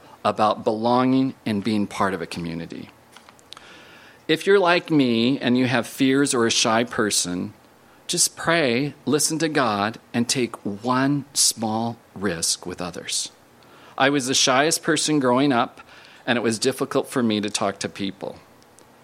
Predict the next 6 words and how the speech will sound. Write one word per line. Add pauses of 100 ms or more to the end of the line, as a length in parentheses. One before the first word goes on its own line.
(180)
Through
much
prayer (160)
and
risk-taking, (800)
now,